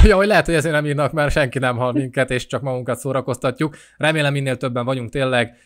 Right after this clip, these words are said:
Ez egy kiemelkedő meccs a németek ellen, úgyhogy nagyon izgalmas lesz. És Bástya C nyolcat lépett a Ticén. Arra emlékszem, hogy nagyon gyorsan D ötökre lehet játszani feketével. Most jött meg a futó C egy. Ugye feketével azt kéne el-, elérnünk, hogy megrántsuk a D ötöt, felrobbantjuk a centrumot, hiszen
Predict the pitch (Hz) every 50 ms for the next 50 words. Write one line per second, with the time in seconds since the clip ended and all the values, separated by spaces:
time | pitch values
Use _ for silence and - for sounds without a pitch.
0 | _ - - 113 120 113 - - 139 131 120 117 117 117 117 - 127 107 113 113
1 | 113 113 110 - - 120 117 117 117 104 - 113 101 - 127 117 113 110 110 107
2 | 104 - 117 110 107 113 110 110 110 107 101 107 110 107 110 110 104 - - 131
3 | 156 156 - - _ _ _ _ _ _ _ - 135 131 127 120 120 208 226 208
4 | - - 127 - 170 151 139 123 - 135 113 139 135 - 123 - 120 113 - 143
5 | 127 - - 143 165 214 254 220 127 127 143 143 - - 131 123 117 135 190 185
6 | 131 113 107 120 117 110 - - 113 110 101 131 123 113 104 - - 101 - 117
7 | 110 107 101 101 98 - 107 104 101 - - 110 104 95 - 117 - - 104 -
8 | - 117 104 113 107 135 220 233 - - 117 104 - 120 117 104 98 - - 131
9 | 117 - 127 107 95 - - - 113 110 107 101 101 - _ _ _ - - -
10 | 135 135 147 147 151 - - - - 247 247 - 147 - 143 131 131 135 139 135
11 | - - 123 120 123 123 123 123 143 131 127 123 117 110 113 117 113 107 - 123
12 | 113 113 123 120 113 117 110 107 107 - 113 - 113 101 110 127 127 127 120 -
13 | 127 117 107 - - - - _ - - 151 143 131 123 113 123 120 110 - 117
14 | - 107 - - 127 131 123 - 127 117 117 107 - - 107 - 120 110 107 104